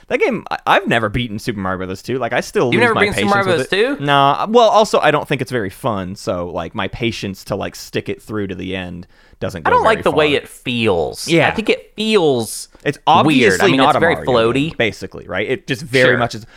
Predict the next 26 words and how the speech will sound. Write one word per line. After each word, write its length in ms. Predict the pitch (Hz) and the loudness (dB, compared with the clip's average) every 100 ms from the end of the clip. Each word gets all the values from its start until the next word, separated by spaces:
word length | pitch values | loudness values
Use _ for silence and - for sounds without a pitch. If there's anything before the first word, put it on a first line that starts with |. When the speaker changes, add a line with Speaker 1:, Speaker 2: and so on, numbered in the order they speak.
| - | -2
Speaker 1:
So 220 | 208 170 | 2 2
Super 240 | - 226 | 0 0
Mario 140 | 226 180 | 2 4
Brothers 260 | 156 131 | 2 0
three 480 | - 254 240 135 113 - - - | -4 0 2 2 0 -8 -20 -2
is 220 | 165 151 127 | 2 2 2
the 340 | 139 131 113 - | 2 2 0 -10
true 880 | - - - 247 269 202 127 101 107 _ _ | -10 -8 -2 2 4 4 4 0 -10 _ _
sequel 720 | - - 208 - 113 85 85 _ | -10 -4 -4 -2 -4 -4 -8 _
to 180 | - 139 | -4 -2
Su-, 200 | - 117 - | 0 -2 -2
Super 280 | 160 127 | -4 -2
Mario 300 | 117 120 95 | 2 2 0
Brothers 360 | 85 82 - - | -6 -12 -14 -6
in 100 | 139 | -4
terms 260 | 139 127 110 | -2 -2 0
of 220 | 104 98 - - | -2 -2 -8 -12
it's 180 | 104 113 | -10 -4
not 460 | 110 131 - - | 0 0 0 -6
just 280 | - 135 - | -2 -2 -2
the 100 | 123 | -6
same 320 | - 127 127 | -2 -2 -2
exact 340 | 120 117 107 104 | -2 -2 -2 -2
look 260 | 110 127 | -2 -2
and 100 | 117 | -4
mechanics. 680 | 101 - 101 95 131 - | -8 -6 -6 -6 -10 -14